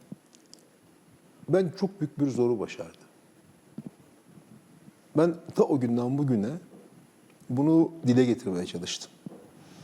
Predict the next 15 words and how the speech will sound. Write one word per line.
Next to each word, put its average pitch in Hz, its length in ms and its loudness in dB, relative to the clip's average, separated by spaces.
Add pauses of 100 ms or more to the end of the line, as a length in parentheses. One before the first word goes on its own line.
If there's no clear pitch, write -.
(600)
Denge 143 680 4
siyaseti, 101 680 -4 (580)
yani 113 260 0 (140)
Atlantik 151 580 0
ile - 60 4
Avrasya 139 540 0
arasında, 117 560 -2 (1000)
savaşan 127 520 2
taraflar 127 400 2
arasında 135 540 2 (600)
bir 160 320 6
denge 151 320 4
siyaseti 120 720 0
ve 113 80 0
stratejisi 127 840 0